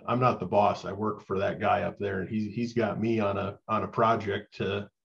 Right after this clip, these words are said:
to save some veterans. And so I'm just a, I'm just the water, you know, coming out of the hose. And so, um, yeah, I remember that. That was, that was shortly after we filmed in, in Warrens.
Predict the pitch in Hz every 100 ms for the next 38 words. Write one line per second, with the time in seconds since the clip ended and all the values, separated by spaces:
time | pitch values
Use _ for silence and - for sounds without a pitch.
0 | _ _ _ 120 - 117 - 95 90 104
1 | - 98 87 - 101 95 98 98 107 113
2 | 113 107 113 101 - _ _ _ _ _
3 | _ _ - - _ 135 156 143 120 117
4 | 120 107 101 - _ - - - 120 104
5 | 104 101 - - - - - - 123 113
6 | 110 107 92 110 107 95 - - _ 101
7 | 92 - 107 101 98 - _ _ - 101
8 | 87 87 92 - _ _ 117 117 117 117
9 | 117 147 104 101 120 120 104 117 131 120
10 | - 139 131 123 131 127 120 117 - 139
11 | 147 135 117 123 127 127 120 - 131 127
12 | 131 170 175 -